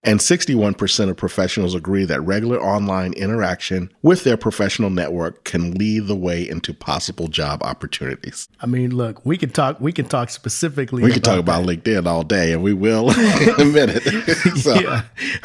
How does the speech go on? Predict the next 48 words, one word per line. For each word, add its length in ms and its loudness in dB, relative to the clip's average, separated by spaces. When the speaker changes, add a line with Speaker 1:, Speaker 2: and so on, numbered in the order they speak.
Speaker 2:
we 100 2
can 180 -2
definitely 460 -2
do 140 -2
that. 200 0
I 60 -4
mean, 140 -2
that's, 220 -2
that's 160 -4
crazy. 420 -4
Eighty 320 -2
percent, 640 -4
Keith. 380 -4
Speaker 1:
Yeah. 220 4
Speaker 2:
Eighty 80 -2
percent 380 -4
said 320 -4
that, 180 -6
you 120 2
know, 240 -2
professional 440 -2
networking 520 -6
was 140 -6
important 420 -8
to 40 -6
Speaker 1:
To 80 -2
Speaker 2:
their 80 0
Speaker 1:
the 20 -4
Speaker 2:
career 100 -8
Speaker 1:
career 120 0
Speaker 2:
success. 460 -4
Speaker 1:
success. 160 -14
Speaker 2:
Eighty 140 0
percent. 400 -6
Speaker 1:
Eighty 180 0
percent. 480 -4
So, 100 2
Speaker 2:
<laughs> 1080 -2
I 100 -2
don't 220 2
know, 220 0
man. 200 -2
Speaker 1:
I 120 2
don't 200 2
know 100 2
what 160 -2
to 80 -10
say. 300 -2